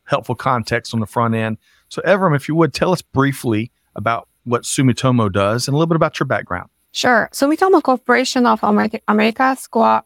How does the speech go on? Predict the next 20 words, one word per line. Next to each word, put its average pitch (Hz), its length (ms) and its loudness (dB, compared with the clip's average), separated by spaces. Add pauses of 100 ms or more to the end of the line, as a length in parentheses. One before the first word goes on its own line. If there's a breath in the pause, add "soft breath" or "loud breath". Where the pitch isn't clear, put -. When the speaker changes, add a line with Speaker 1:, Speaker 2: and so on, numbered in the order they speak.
(100)
Speaker 2:
was 220 180 2
established 214 720 -2
nineteen 214 400 -2
fifty-two, 208 920 -2
is 208 180 -2
headquartered 214 680 0
and 208 160 -2
based 208 300 0
in 196 300 0
New 214 80 4
York 190 220 4
City. 214 440 0 (380)
We 233 100 0
have 240 460 2
nine 240 340 2
offices 214 800 -2
in 214 100 2
the 202 60 4
major 202 360 0
United 202 520 -2